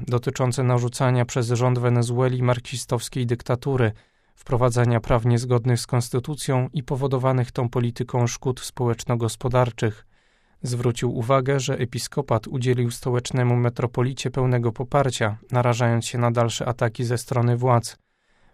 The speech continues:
Przewodniczący konferencji biskupów przytoczył przykłady nietolerancji religijnej w dzisiejszym świecie. Ofiarą różnego rodzaju ataków pada sam papież, a także liczni chrześcijanie, między innymi na Bliskim Wschodzie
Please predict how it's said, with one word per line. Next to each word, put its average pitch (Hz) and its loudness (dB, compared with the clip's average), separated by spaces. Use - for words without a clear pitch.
Przewodniczący 123 -2
konferencji 120 0
biskupów 139 -6
przytoczył 135 -2
przykłady 139 -2
nietolerancji 131 0
religijnej 123 0
w 110 -8
dzisiejszym 113 -4
świecie. 117 -4
Ofiarą 120 4
różnego 120 2
rodzaju 123 2
ataków 135 -4
pada 127 0
sam 120 -2
papież, 123 -2
a 139 0
także 127 -2
liczni 127 -2
chrześcijanie, 123 -2
między 110 -2
innymi 120 2
na 120 4
Bliskim 120 -2
Wschodzie 131 -2